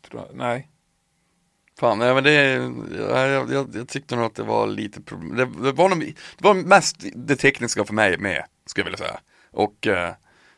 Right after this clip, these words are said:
Speaker 2: min röst.
Speaker 1: Mm.
Speaker 2: <laughs> Det var det som var mest
Speaker 1: Mm.
Speaker 2: nervös över. Så här. Men hur, hur, ehm, hur funkar det liksom? Hur, hur hittar du de gäster du vill ha? Och hur, hur,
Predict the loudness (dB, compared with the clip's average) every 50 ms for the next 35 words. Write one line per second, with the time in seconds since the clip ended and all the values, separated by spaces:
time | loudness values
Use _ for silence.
0 | _ -12 -8 -6 -4 -2 0 0 0 0 -2 -8 -12 -14 -16 -18 -12 -8 -6 -2
1 | -2 -2 -2 -2 -6 -8 -8 -20 -20 -20 _ _ _ -12 -12 -12 -12 -20 -20 -16
2 | -8 -4 0 0 0 2 2 4 6 6 6 6 2 -2 -2 2 2 0 0 0
3 | -4 -2 -2 0 4 6 6 6 6 4 -2 -4 -4 -4 -6 -8 -16 -20 -20 -20
4 | -20 -18 -8 -2 -2 -2 -2 -2 -6 -8 _ _ _ _ _ _ -20 -20 -20 -20
5 | -20 -12 0 6 8 8 8 8 8 6 6 6 6 4 2 4 4 4 4 6
6 | 6 6 6 6 4 2 -2 -6 -8 -12 _ _ _ _ _ _ _ _ _ _
7 | _ _ _ _ _ _ _ _ -6 -6 -6 -4 -2 -2 -2 -2 -2 0 2 4
8 | 4 4 4 2 0 -2 -2 -2 -4 -2 -4 -6 -6 -6 -6 -8 -8 -8 -10 -8
9 | -6 -4 -4 -4 -6 -8 -8 _ -2 -2 0 0 0 0 0 0 0 -2 -4 -6
10 | -12 -18 -20 -20 -20 -20 _ _ _ -20 -16 -8 -6 -6 -4 -4 -2 -2 -2 -4
11 | -4 -6 -10 -8 -8 -8 -8 -6 -4 0 0 2 2 0 -2 -4 -6 -8 -10 -6
12 | -4 -4 -4 -4 -6 -8 _ _ _ _ _ _ _ _ _ _ -10 -6 -4 -4
13 | -4 -4 -6